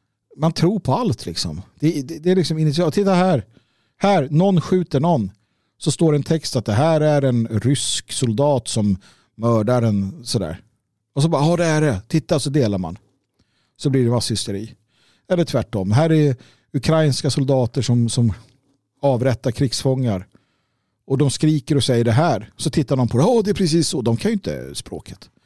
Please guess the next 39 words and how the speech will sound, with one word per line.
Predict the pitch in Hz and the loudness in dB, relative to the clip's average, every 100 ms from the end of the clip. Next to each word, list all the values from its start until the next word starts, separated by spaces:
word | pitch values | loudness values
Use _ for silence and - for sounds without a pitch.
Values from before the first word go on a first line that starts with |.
| _ _ - | _ _ -2
Ingen | 214 123 | 0 2
aning | 156 202 170 | 2 2 2
om | 196 | 0
vad | |
det | 104 | 0
är. | |
Det | |
finns | - 147 | 0 2
inga | 147 104 | 2 2
markeringar. | 104 101 - 82 71 82 107 _ _ _ _ _ _ _ _ _ _ _ _ _ _ _ - - - _ _ _ _ _ _ _ _ | 2 0 -6 -12 -10 -12 -14 _ _ _ _ _ _ _ _ _ _ _ _ _ _ _ -16 -16 -16 _ _ _ _ _ _ _ _
Men | 165 | 0
alla | 190 185 202 | 2 2 4
bara | 170 139 113 _ _ - | 2 2 -2 _ _ 0
utgår | 156 - 175 | 0 2 0
ifrån | 139 120 | 2 0
att | 113 | 2
de | 120 | 2
vill | 139 135 | 2 2
att | 113 | 0
det | |
ska | - 135 | 0 -2
på | 120 | -2
ett | 95 | -6
visst | 95 | -4
sätt. | 95 - | -6 -6
Och | 101 | -2
då | 107 104 | 0 0
utgår | 104 - | -4 -2
de | 165 | -4
från | - 78 | -4 -10
att | |
det | 85 | -8
är | 98 | -8
så. | - _ _ _ _ _ _ _ _ _ _ _ _ _ | -10 _ _ _ _ _ _ _ _ _ _ _ _ _
Och | 151 | -2
det | 151 | 2
är | |
ju | 202 | 2
problemet. | 117 160 143 185 - - | 0 -4 -4 -8 -12 -20